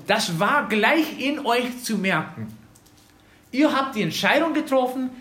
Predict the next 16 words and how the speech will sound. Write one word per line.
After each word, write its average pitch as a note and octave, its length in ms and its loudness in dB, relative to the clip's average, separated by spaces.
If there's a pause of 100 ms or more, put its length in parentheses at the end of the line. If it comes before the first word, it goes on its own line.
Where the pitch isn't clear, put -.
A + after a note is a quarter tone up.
ihr A#3+ 160 0
seid F#3 360 2 (240)
gläubig C4+ 580 2
geworden, A3+ 580 2 (240)
der E3 200 0
Herr A#3+ 180 6
Jesus G#3+ 320 0
Christus C4 320 0
hat F#3+ 180 0
was F#3 220 2 (220)
angefangen C4+ 580 4
in G#3+ 100 0
eurem, F#3+ 460 2
in G#3 140 -2
eurem F3 260 2
Leben A#3 420 0